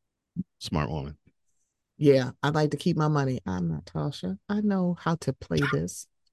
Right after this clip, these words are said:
Speaker 2: Okay. Um, <laughs> so the thing about it is, it was like, you gave this man, and the thing about it is, the other part of that whole thing about Deshaun, it wasn't just that y'all gave him a bunch of money. He was coming from the Texans.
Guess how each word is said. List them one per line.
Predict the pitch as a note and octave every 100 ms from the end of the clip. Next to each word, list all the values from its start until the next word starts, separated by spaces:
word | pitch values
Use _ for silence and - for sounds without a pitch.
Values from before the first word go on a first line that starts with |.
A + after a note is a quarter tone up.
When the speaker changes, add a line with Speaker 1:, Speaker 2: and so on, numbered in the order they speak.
| -
Speaker 2:
Okay. | F#3 C#4+ D4+ - -
Um, | F3+ F3 G3+ - - - _ -
<laughs> | - _ _
so | - C4 A3+
the | A#3+
thing | D4 E4
about | C4+ A#3
it | B3
is, | B3
it | A3+
was | G3+ F#3+
like, | F3+ F3+ F3 - _ _
you | - B3+ G4 F4+
gave | B3 A#3
this | B3 A3
man, | G#3 G3+
and | C4
the | C4
thing | E4+ F4
about | C#4 A#3+
it | B3+
is, | D4+ D4 B3+ - _ _ _ _ -
the |
other | B3+ F#4 G#4+ F#4+
part | C#4+ B3+ A3+
of | G3+
that | G#3 G#3
whole | G#3+ G3+
thing | G#3 G3
about | F#3 F3
Deshaun, | F3+ G#3+
it | A#3
wasn't | A#3 A3 G#3+
just | G#3+
that | F#3
y'all | F3+
gave | F#3 F#3+
him | F3+
a |
bunch | E3+ D#3+
of | F3+
money. | F3+
He | E3+ B3+
was | C#4+
coming | B3 G3+
from | E3 C3
the |
Texans. | - A#2 - B2+ E3+